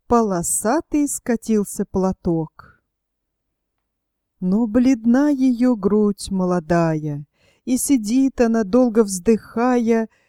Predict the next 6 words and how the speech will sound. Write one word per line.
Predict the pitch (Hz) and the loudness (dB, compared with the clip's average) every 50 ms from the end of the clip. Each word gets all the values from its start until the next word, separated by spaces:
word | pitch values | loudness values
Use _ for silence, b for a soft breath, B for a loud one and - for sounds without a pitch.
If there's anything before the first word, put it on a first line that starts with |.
| _ _ _ | _ _ _
видно, | 202 190 180 226 247 262 233 208 220 226 233 226 220 | -4 -2 0 2 0 0 0 0 0 0 0 0 -2
буйную | 196 160 151 185 214 233 247 254 254 247 240 233 233 226 220 220 220 | -6 -6 -2 0 2 4 4 4 4 4 2 2 2 2 2 2 0
думу | 190 170 156 190 202 214 208 196 196 190 | -2 0 0 0 2 2 0 0 -2 -4
тая, | - _ 190 170 165 165 156 147 170 185 214 233 240 233 226 226 - _ _ _ _ _ _ | -4 _ -4 -2 -2 -4 -4 -2 -2 0 0 0 -2 -4 -8 -10 -12 _ _ _ _ _ _
всё | _ - - - 247 240 | _ -8 -2 0 0 0
тоскует | - - 190 175 - - - - - 226 269 294 285 269 262 262 - | 0 -2 -2 -2 -2 -6 -8 -4 -2 0 2 2 2 0 0 -2 -6